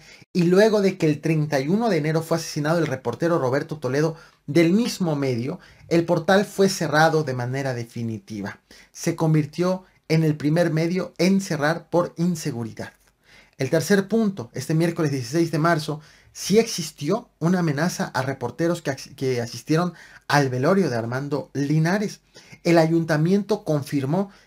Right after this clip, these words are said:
que esta amenaza, o al menos este amedrentamiento, fue hecho por el hermano de la víctima, quien armado pidió a los reporteros que se retiren. No fue por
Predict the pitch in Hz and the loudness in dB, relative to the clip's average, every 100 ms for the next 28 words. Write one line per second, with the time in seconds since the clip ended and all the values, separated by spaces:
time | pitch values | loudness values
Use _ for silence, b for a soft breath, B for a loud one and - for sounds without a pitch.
0 | B - 160 208 - 180 151 127 123 - | B 0 2 2 -2 -4 -2 -2 -4 -4
1 | 180 131 117 123 135 151 151 127 147 127 | -4 0 0 -2 -4 -4 -6 -8 -6 -6
2 | 120 117 113 127 143 147 151 180 196 202 | -6 -6 -6 -6 -6 -8 -6 0 2 2
3 | 185 180 - 196 B B B 160 175 170 | 0 -2 -6 -8 B B B 2 4 4
4 | 156 156 175 196 233 220 165 143 127 - | 2 0 0 0 0 2 2 0 -6 -10
5 | 117 - _ _ B B B B - 196 | -10 -10 _ _ B B B B 4 4
6 | 190 - 139 135 147 180 196 - 151 151 | 4 0 -2 0 0 0 -2 -2 -2 0
7 | 180 - 147 143 131 123 117 151 151 151 | -2 -2 0 0 -4 -8 -6 -4 -4 -6
8 | 143 127 127 110 - 117 110 107 143 190 | -8 -8 -8 -10 -12 -12 -14 -8 0 2
9 | 196 240 196 175 | 2 2 2 0